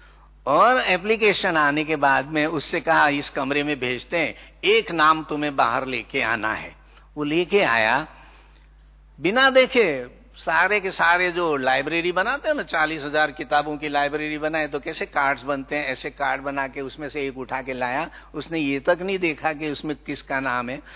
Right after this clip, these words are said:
उसको दे दिया, उसकी शादी हो गई। लौटते वक्त तो उसने कहा, "ये मेरी laboratory है, मैं इसमें जाता हूँ, तुम घर पे जाओ, ये नौकर है, ये कुत्ता है, ये तुम्हारी रक्षा करेगा और नौकर तुम्हारा काम करेगा।"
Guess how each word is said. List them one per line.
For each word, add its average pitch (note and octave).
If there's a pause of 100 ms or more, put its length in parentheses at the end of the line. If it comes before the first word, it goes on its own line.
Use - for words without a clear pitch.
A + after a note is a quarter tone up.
(160)
उसको C#3+
दे E3
दिया, F#3+
उसकी C#3
शादी C3
हो F3
गई। G3 (300)
लौटते D3+
वक्त D#3+
तो F3+
उसने E3+
कहा, F#3+
"ये G#3+
मेरी F3
laboratory C#3
है, C#4 (260)
मैं C#3+
इसमें D3
जाता A#2
हूँ, A#3 (240)
तुम G3+
घर C#3
पे D3+
जाओ, G3
ये G#3+
नौकर D3+
है, G3+
ये G#3+
कुत्ता D3+
है, E3
ये B3+
तुम्हारी D3
रक्षा C#3
करेगा A3
और G3+
नौकर C3+
तुम्हारा B2+
काम A#2
करेगा।" A2